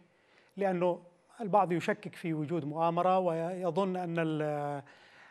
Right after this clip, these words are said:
العلاقة بالغرب علاقة طبيعية، وهي علاقة القوي بالضعيف، والقوي لا يحتاج للتآمر على الضعيف. هناك حديث من هذا النوع،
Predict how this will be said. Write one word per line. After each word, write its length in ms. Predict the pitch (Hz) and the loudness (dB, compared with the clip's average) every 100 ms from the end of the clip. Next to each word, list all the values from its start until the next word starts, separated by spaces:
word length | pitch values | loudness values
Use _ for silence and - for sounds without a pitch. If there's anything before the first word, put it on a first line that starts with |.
| - 175 | -14 -6
العلاقة 460 | 165 185 202 196 | 2 6 6 4
بالغرب 460 | 165 170 160 190 160 | 2 0 2 2 2
علاقة 880 | 165 185 185 180 170 160 156 156 151 | 2 2 2 2 2 2 0 -2 -2
طبيعية، 680 | 175 160 165 180 170 175 | -4 -2 -2 2 2 2
وهي 1400 | 170 156 156 156 156 156 _ - - _ 202 208 170 196 | 0 0 0 -2 -6 -12 _ -20 -20 _ -16 -12 -2 2
علاقة 360 | 156 185 185 175 | 4 4 2 0
القوي 360 | 170 - 180 190 | -2 2 2 2
بالضعيف، 480 | 151 160 190 156 170 | 0 2 0 0 -2
والقوي 480 | 156 143 180 185 | -2 0 2 2
لا 100 | 175 | 2
يحتاج 640 | 180 160 - 202 202 - - _ _ 170 | 2 -2 2 6 6 2 -14 _ _ -10
للتآمر 520 | 170 214 220 208 196 | -4 2 4 4 4
على 160 | 185 | 4
الضعيف. 540 | 170 170 180 151 - - - | 4 4 2 0 -8 -16 -4
هناك 280 | 190 185 - | -2 -2 -8
حديث 340 | - 180 185 180 | -6 -2 -2 -2
من 100 | 170 | 0
هذا 200 | 180 170 | 0 0
النوع، 300 | 170 196 | 2 2